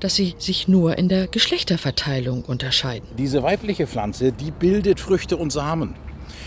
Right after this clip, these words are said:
Speaker 2: Und das liegt daran, dass sie nicht ganz rein weiblich ist, sondern dass sie immer ein, zwei männliche Blüten in ihrem Blütenstand hat.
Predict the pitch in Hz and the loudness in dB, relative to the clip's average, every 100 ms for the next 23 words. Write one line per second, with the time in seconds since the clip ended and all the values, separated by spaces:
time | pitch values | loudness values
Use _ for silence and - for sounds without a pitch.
0 | - - 131 131 - 127 - 143 143 151 | -14 -2 2 2 0 -4 -2 -4 -2 -2
1 | 139 151 135 - 131 - 113 113 - 90 | -2 -2 -4 -2 -4 -2 -4 -4 -6 -2
2 | 147 165 107 101 101 98 78 82 - 123 | 0 2 0 -4 -6 -8 -4 -4 -2 -2
3 | 127 120 - 143 143 123 147 135 - 123 | -2 -4 -4 -2 -2 0 -2 -4 -4 -4
4 | 139 131 151 143 127 110 151 120 113 101 | -2 -2 -2 -2 -2 -4 -4 -2 0 0
5 | 107 87 107 - - 98 110 | 0 -2 -4 -6 -6 -4 -2